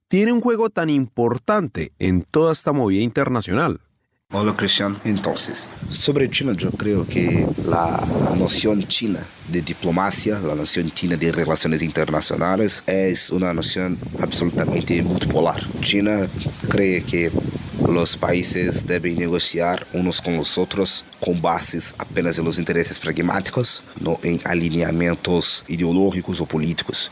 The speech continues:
Speaker 2: China negocia con países anticomunistas, China negocia con el occidente, China negocia con Estados Unidos, con, hace negocios con Europa y con todos los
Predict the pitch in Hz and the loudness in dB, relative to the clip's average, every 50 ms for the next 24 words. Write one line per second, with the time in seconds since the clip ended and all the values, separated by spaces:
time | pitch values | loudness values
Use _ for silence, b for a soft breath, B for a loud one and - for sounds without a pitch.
0 | - - - 135 123 120 117 107 104 98 - - 110 104 - - 98 92 92 95 | -4 -2 0 2 2 2 2 2 2 2 0 0 0 -2 0 -2 -2 -2 0 -2
1 | 85 85 85 87 - - 85 - - 87 85 - - - 80 78 80 87 98 95 | 0 0 0 0 0 0 -2 -2 -2 -4 -4 -4 -4 -4 -2 0 2 2 2 0
2 | 95 - 131 - - - B B - - 95 85 80 73 76 76 82 78 - - | 0 -2 -2 -4 -4 -6 B B -4 -2 -2 -2 -2 -2 -2 -2 -2 -2 -2 -2
3 | - 78 80 - - 76 71 69 - - - 76 73 - - - - 85 92 92 | -2 -2 -4 -4 -6 -8 -10 -8 -8 -2 -2 0 0 0 0 0 0 2 0 2
4 | - - 92 87 - - - - - - - - 76 78 80 78 76 - - - | 0 0 -2 -4 -6 -10 -6 -4 -4 -4 -4 -4 -6 -4 -4 -2 -2 -2 -2 -2
5 | 82 80 78 - - 76 73 73 - - 78 80 76 76 82 95 92 98 95 90 | -2 -4 -4 -4 -4 -4 -2 -2 -2 -4 -4 -4 0 2 2 2 4 2 2 2
6 | - - - - 82 82 - - 80 76 - - - 76 - - - - 78 76 | 0 -2 -2 -4 -2 -2 0 -2 -2 -2 -2 -2 -2 -2 -2 0 0 0 0 -2
7 | - - 69 - - 78 92 92 - - 95 92 B B - - - 92 92 92 | -2 -4 -6 -6 0 0 0 0 2 0 -2 -4 B B -8 -2 0 2 2 2
8 | 92 - - 104 101 95 92 87 - - 82 76 - - - | 0 -2 0 2 2 4 2 2 0 -2 -2 -2 -2 -4 -6